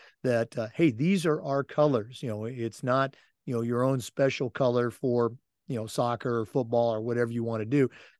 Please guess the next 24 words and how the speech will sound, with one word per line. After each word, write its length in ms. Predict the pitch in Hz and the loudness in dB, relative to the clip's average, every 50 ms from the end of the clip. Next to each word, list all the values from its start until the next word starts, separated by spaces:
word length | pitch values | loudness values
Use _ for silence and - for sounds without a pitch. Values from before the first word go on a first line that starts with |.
| _ _ - | _ _ -12
"These 360 | 123 117 127 147 170 185 180 185 | -2 2 4 4 4 4 4 4
are 80 | 156 | 4
our 140 | 156 156 143 | 4 2 2
colors. 440 | - - 170 190 185 151 131 113 104 | 2 2 0 2 0 -2 -4 -4 -2
This 300 | 113 131 139 139 - 151 | 0 0 0 0 -2 -4
is 120 | 135 120 | -4 -4
our 200 | 131 117 113 113 | -4 -4 -4 -6
brand." 760 | 117 113 117 120 120 135 151 156 147 117 104 110 120 120 _ - | -6 -4 -2 0 0 2 2 2 0 -2 -4 -8 -14 -16 _ -8
And, 360 | 131 120 117 113 113 110 107 - - - - - _ _ _ | -4 -4 -2 -2 -4 -6 -8 -12 -18 -20 -20 -20 _ _ _
you 100 | 180 135 | -4 -2
know, 120 | 113 110 113 | -2 0 0
that, 220 | 120 135 - - | 0 -2 0 2
that 180 | 139 135 143 143 | 2 4 4 4
might 280 | 139 135 139 135 127 | 2 2 2 0 -2
sound, 580 | - - - 143 131 131 131 131 131 131 123 127 | -4 -2 0 0 2 2 2 2 0 0 0 2
uh, 240 | 120 113 110 107 101 101 _ _ _ _ _ - | 2 2 2 0 -2 -4 _ _ _ _ _ -4
well, 240 | 135 117 117 - _ _ _ _ _ _ - | -2 -2 -2 -2 _ _ _ _ _ _ -4
Captain 320 | - 139 135 135 - 127 | -2 0 0 0 0 2
Obvious 480 | 120 131 156 180 143 131 123 113 - - | 4 4 4 4 4 4 2 2 2 2
now, 380 | 135 143 170 180 143 110 110 | 2 2 4 4 2 0 -2
but, 260 | 120 123 123 120 110 - - - | -2 -2 -2 -4 -4 -2 0 0
uh, 180 | 117 113 117 151 | 0 0 0 -2
you 100 | 165 127 | -4 -6
know, 160 | 110 113 127 | -6 -6 -6